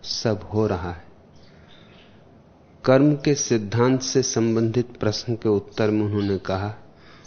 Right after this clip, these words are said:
"वह सब बकवास है।" हमने पूछा, "फिर हम क्या करें?" वे बोले, "खाओ पियो और आनंद से रहो, बस इसके सिवाय संसार में कुछ और नहीं।"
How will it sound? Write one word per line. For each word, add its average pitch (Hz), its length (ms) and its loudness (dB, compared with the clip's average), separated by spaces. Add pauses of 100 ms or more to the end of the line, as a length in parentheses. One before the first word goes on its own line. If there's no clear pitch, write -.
(220)
"वह 117 180 2
सब 110 280 -4
बकवास 87 680 -4
है।" 98 200 -10 (1300)
हमने 127 240 4
पूछा, 139 380 -4
"फिर 131 240 0
हम 120 160 -2
क्या 110 220 -2
करें?" 92 460 -6 (720)
वे 113 80 2
बोले, 117 380 0 (120)
"खाओ 107 360 0
पियो 113 640 -4
और 104 140 -4
आनंद 104 480 -2
से - 260 -6
रहो, 85 360 -8 (1400)
बस 113 200 -4
इसके - 280 -2
सिवाय 110 440 2
संसार 107 540 -2
में 110 180 -4
कुछ - 280 -6
और 92 200 -2
नहीं।" 85 420 -6